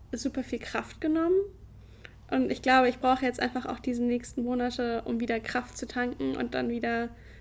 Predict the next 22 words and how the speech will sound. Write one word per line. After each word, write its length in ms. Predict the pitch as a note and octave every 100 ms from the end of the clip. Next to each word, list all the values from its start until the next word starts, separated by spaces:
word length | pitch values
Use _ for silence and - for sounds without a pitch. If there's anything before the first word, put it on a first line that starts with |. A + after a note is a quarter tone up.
| - - -
im 140 | C4
Herbst 360 | A#3+ A#3+ A#3+ -
in 80 | A#3+
Staffel 260 | - A#3+ A#3+
achtzehn 400 | A#3+ - A#3+ A#3+
zu 160 | B3
starten. 460 | A#3+ B3+ B3 - B3
Also 260 | A#3+ A#3+ - -
jetzt 220 | C4+ -
gerade 360 | C#4 D4 D#4+
bin 180 | D4+ C#4
ich 140 | C4+ C4+ - - - - - -
gar 160 | C4
nicht 180 | C#4 C4
so 80 | B3+
traurig, 400 | - B3 A#3 A3+
dass 160 | A3+ -
es 80 |
jetzt 240 | A#3+ A3+ -
zu 80 | -
Ende 240 | A#3+ B3
ist, 280 | - C#4+